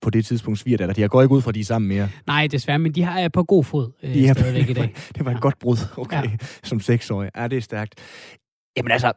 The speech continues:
Speaker 1: jeg ved ikke, om der er så mange flere ord at knytte lige foreløbig til, øh, den her, øh, sag. Vi kan jo gøre, ligesom Søren Pape sagde. For dem, der har læst på de sociale medier, hvad jeg har skrevet, så er den sag ud af verden.
Speaker 2: Ja.
Speaker 1: Men fint. Hvad så med alle dem, der ikke er på, øh, de sociale medier, som, øh,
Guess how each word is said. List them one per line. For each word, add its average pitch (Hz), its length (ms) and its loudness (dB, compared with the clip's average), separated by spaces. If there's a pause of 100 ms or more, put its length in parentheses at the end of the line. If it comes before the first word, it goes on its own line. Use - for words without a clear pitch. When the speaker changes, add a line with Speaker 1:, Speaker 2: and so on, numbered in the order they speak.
(1000)
Speaker 1:
jeg 143 100 2
ved 156 60 6
ikke, 151 120 6
om 127 80 0
der 117 100 2
er 120 80 4
så 127 120 -2
mange 123 200 2
flere 131 220 4
ord 117 220 6
at 104 140 0
knytte 120 220 0
lige 113 140 0
foreløbig 107 520 2
til, 98 260 0
øh, 87 140 -2
den 107 140 0
her, 104 280 2
øh, 95 80 0
sag. 120 220 4
Vi 117 60 0
kan 135 100 4
jo 120 80 4
gøre, 143 160 8
ligesom 131 200 0
Søren 110 260 0
Pape 123 300 4
sagde. 113 300 2 (200)
For 196 120 0
dem, 214 240 4
der 175 60 2
har 117 160 0
læst 135 380 0
på 120 100 -2
de 104 120 0
sociale 117 360 2
medier, 123 260 4
hvad 117 100 2
jeg 110 100 4
har 104 60 0
skrevet, 131 340 2
så 160 100 6
er 139 60 6
den 127 200 2
sag 113 200 2
ud 107 120 4
af 98 80 4
verden. 92 340 -4 (220)
Speaker 2:
Ja. 151 160 0
Speaker 1:
Men 131 120 4
fint. 139 280 0 (220)
Hvad 147 100 6
så 147 100 4
med 139 100 4
alle 135 140 2
dem, 143 140 2
der 139 140 2
ikke 175 180 4
er 113 40 -2
på, 113 220 6
øh, 104 180 4
de 117 140 -6
sociale 120 420 2
medier, 107 360 2
som, 98 300 0
øh, 92 180 0